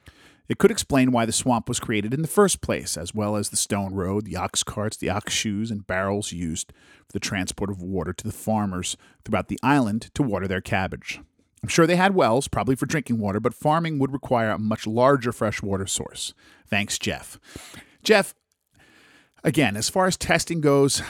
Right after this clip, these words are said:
I only know, I think, what you know. If you're watching that old episode, um, I have no information beyond that. Uh, my guess is, even if it wasn't talked about, this was all discussed by Spooner and his team. But again,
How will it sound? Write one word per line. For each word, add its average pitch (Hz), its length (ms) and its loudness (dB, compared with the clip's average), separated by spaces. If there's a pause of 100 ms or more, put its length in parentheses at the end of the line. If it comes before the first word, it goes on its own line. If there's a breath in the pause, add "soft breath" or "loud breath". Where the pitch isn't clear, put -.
(160 loud breath)
I 147 80 2
only 185 240 4
know, 185 300 4
I 135 40 4
think, 190 300 0
what - 180 0
you 160 120 4
know. 196 300 2
If - 140 -4
you're - 120 4
watching 151 400 2
that 147 160 4
old 143 200 4
episode, 175 640 2
um, 120 220 2
I 127 60 -2
have 135 100 0
no 143 180 6
information 139 560 0
beyond 120 480 2
that. 180 240 0 (140)
Uh, - 60 -8 (140)
my 127 300 0
guess 156 360 2
is, 147 640 2 (360)
even 151 220 0
if 147 140 -2
it - 140 0
wasn't 139 360 4
talked - 300 -2
about, 147 320 0
this - 160 -6
was 123 220 -4
all 120 180 4
discussed - 720 0
by 143 140 2
Spooner 147 580 -2
and 131 220 4
his 123 200 -2
team. 170 440 -2 (720 soft breath)
But 101 80 -2
again, 143 500 2